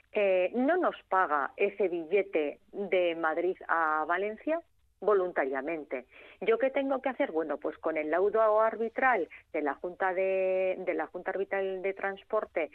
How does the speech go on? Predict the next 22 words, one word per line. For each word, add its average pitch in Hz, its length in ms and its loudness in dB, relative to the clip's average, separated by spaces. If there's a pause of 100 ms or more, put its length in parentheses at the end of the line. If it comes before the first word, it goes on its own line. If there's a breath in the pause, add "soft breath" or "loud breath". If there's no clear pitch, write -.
(160 loud breath)
en 165 220 -2
nuestro 156 340 -4
caso, 185 280 -2
por 180 120 -2
ejemplo, 185 320 -2
de 139 140 0
Diputación 139 560 -6
Foral 170 320 0
de 180 80 0
Álava, 185 320 2
pero 135 160 -4
puede 160 300 -2
ser 185 200 -2
de 147 120 -2
la 135 140 0
de 139 280 0
Vizcaya 151 540 0
o - 20 -2
de 131 100 -6
la 127 120 -4
de 127 100 -6
Guipúzcoa, 214 680 -2